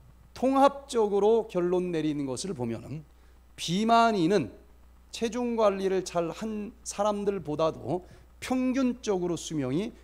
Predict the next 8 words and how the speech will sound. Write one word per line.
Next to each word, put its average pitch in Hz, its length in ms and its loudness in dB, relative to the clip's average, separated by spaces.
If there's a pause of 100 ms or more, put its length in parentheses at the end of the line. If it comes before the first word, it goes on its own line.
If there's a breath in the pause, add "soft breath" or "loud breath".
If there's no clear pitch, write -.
(100)
칠 254 380 -2
년 214 320 2
정도 147 880 2
더, 151 500 2 (360)
어, 123 760 -10
줄어든다라고 170 1160 4 (180 loud breath)
이야기를 110 400 -2
합니다. 131 440 -12